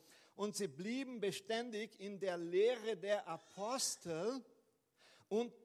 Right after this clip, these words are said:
in der Gemeinschaft und im Brotbrechen und in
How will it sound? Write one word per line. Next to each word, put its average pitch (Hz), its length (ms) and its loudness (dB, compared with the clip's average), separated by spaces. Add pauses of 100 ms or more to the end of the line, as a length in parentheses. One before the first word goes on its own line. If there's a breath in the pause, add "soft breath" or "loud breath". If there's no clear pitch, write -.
in 233 220 -2
der 220 200 2
Gemeinschaft 190 1300 0
und 240 360 -4 (540 soft breath)
im 220 340 0 (680)
Brotbrechen 214 1000 4 (120)
und 285 360 0 (200)
in 277 360 -2